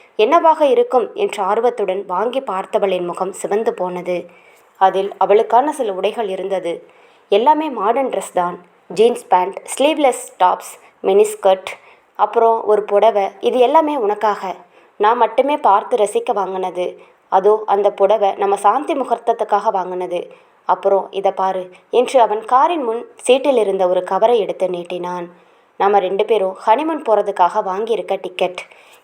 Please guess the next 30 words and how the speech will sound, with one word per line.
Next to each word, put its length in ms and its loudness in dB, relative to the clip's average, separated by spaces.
எங்கே, 360 4
எப்போ 280 2
போறோம் 400 2
தெரியுமா? 420 0
பாலித்தீவுக்கு. 720 0
முட்டைக்கண்ணை 540 0
விரித்து 340 -6
பார்க்காதே, 540 -6
தீவுக்கு 400 0
தான். 220 2
நம்ம 180 4
ரெண்டு 240 0
பேர் 180 2
மட்டும் 460 0
எந்த 300 2
தொந்தரவும் 580 2
இல்லாம 400 -2
இருக்கணும்னு 580 -2
ஒரு 160 0
மாதத்துக்கு 580 -2
புக் 240 -8
பண்ணியிருக்கேன். 640 -2
இன்னும் 360 2
அதிக 320 2
நாள் 240 -4
புக் 240 -4
செய்யணும்னு 500 -2
எனக்கு 320 -6
ஆசை 280 -4
தான். 200 -2